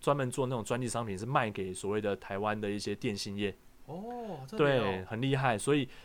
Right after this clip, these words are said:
Speaker 1: 他其实那时候的薪水就很高啦，在那个年代，我记得他月薪有大概快，快二十万吧。
Speaker 2: 那个年代。
Speaker 1: 那个年代，那个年代是大概二十几年前。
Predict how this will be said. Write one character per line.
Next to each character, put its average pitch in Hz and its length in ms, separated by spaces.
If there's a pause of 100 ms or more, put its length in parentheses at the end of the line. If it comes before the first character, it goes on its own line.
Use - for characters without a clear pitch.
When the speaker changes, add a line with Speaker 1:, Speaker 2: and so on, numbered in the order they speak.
Speaker 1:
他 156 180
其 127 160
实 117 180
那 147 140
时 139 120
候 131 100
的 123 80
薪 135 180
水 127 140
就 131 100
很 110 160
高 110 200
啦， 107 240
在 131 160
那 131 80
个 131 80
年 107 220
代， 113 240 (360)
我 123 100
记 170 160
得 151 60
他 147 140
月 160 180
薪 139 240
有 104 260 (220)
大 131 100
概 131 120
快， - 260 (440)
快 160 140
二 151 120
十 104 160
万 104 200
吧。 85 200 (360)
Speaker 2:
那 214 160
个 233 80
年 190 180
代。 190 340
Speaker 1:
那 165 80
个 170 80
年 135 140
代， 131 200
那 131 80
个 156 80
年 120 140
代 135 120
是 131 140
大 131 100
概 131 120
二 135 120
十 117 140
几 104 140
年 101 200
前。 95 220